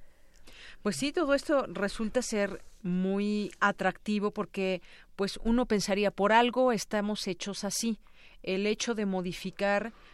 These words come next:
pues, tiene que ver con, pues, experimentar. No sabe, no se sabe dónde están estas, eh, gemelas o qué seguimiento se le puede dar, que sería una parte muy interesante, ver cómo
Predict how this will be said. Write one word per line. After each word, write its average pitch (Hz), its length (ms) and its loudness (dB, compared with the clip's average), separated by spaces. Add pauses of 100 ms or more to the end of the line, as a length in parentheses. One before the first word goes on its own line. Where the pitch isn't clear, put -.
(140)
pues, - 380 -6
tiene 208 300 0
que 202 180 -2
ver 190 240 0
con, 190 800 -2
pues, - 300 -8
experimentar. 170 960 0
No 214 220 4
sabe, 208 340 2
no 208 240 0
se 247 100 -2
sabe 190 320 0
dónde 175 220 -4
están 165 260 -6
estas, - 460 -10
eh, - 140 -12
gemelas 175 580 -4
o 175 100 -10
qué 175 440 -4 (440)
seguimiento 208 800 2
se 185 160 -8
le 170 100 -2
puede 185 280 0
dar, 285 180 0
que 220 120 -4
sería 185 260 -4
una 190 160 -2
parte 180 320 -2
muy 170 200 -2
interesante, 170 760 -4
ver 160 180 -6
cómo 165 440 -6